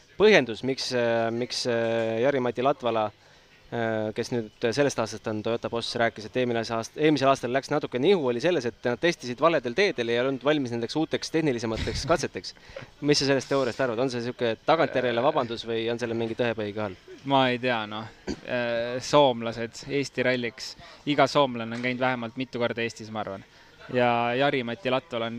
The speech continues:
Speaker 2: Rally Estoniat sõitnud varem ka.
Speaker 1: No ta ütles, et just need tehnilised uued kats-, uued,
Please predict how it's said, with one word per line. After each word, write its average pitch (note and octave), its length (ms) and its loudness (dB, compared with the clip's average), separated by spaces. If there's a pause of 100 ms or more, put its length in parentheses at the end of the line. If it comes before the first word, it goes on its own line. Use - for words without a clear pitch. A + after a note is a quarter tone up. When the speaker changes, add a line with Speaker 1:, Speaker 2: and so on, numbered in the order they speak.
Speaker 2:
Rally C3 240 0
Estoniat A#2+ 400 -4
sõitnud B2+ 240 -6
varem B2 300 2
ka. A2 160 -4 (240)
Speaker 1:
No C#3 80 -8
ta F#3 80 6
ütles, E3+ 100 6
et D3 100 -10
just E3 140 4
need C#3 160 4
tehnilised C3 500 2
uued C3 220 0
kats-, - 320 -4
uued, C#3 300 0